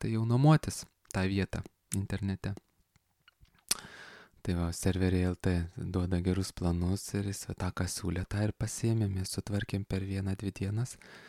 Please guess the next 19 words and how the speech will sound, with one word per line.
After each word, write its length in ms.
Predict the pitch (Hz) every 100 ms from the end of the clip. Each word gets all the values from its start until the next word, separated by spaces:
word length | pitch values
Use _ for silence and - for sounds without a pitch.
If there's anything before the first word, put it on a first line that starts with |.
| - - - - - - -
Tai 160 | - 87
čia 300 | - 92 87 82 - - - - 117
savaičių 560 | - 101 101 101 - 101
bėgy 340 | 104 101 -
gali 360 | 92 98 95 92
diena 380 | 92 95 95 101
ar 80 | 98
dvi 240 | 98 98 98
puslapis 540 | - - 98 - -
neveikt, 420 | 98 95 98 101 -
nes 200 | 101 - -
kelsim 480 | 92 90 87 110 120 - - - - - - - -
į 160 | - 117
kitą 300 | - - 92
va 80 | 90
vietą. 460 | 87 85 87 110 117
Dabar, 320 | 104 90 90
kol 220 | - 90 -
serverynas 840 | - 95 95 95 98 98 90 -